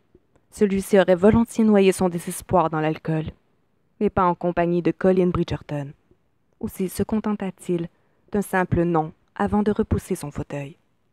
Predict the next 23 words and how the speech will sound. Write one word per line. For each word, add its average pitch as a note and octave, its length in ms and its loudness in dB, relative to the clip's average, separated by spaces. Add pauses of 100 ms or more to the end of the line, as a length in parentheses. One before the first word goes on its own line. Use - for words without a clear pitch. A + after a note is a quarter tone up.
(2500)
Vous F3+ 240 -10
êtes E3 100 -8
bien E3+ 160 -6
conscient D#3+ 440 -12 (760)
qu'il F#3 160 -6
Martin », D3+ 400 -8 (1000)
déclara E3 460 -2
Bridgerton D3+ 760 -8 (120)
d'une F#3+ 220 0
voix F#3+ 180 2
si - 240 -8
douce - 420 -10 (240)
qu'elle F#3 180 -6
en F3 100 2
était F3 240 0
glaçante, « D3+ 640 -12 (960)
que F#3+ 80 -10
rien F3 280 -8
ne E3+ 100 -8
vous E3 240 -12
interdit F#3 400 -10
de E3 100 -10
l'épouser. D3 560 -14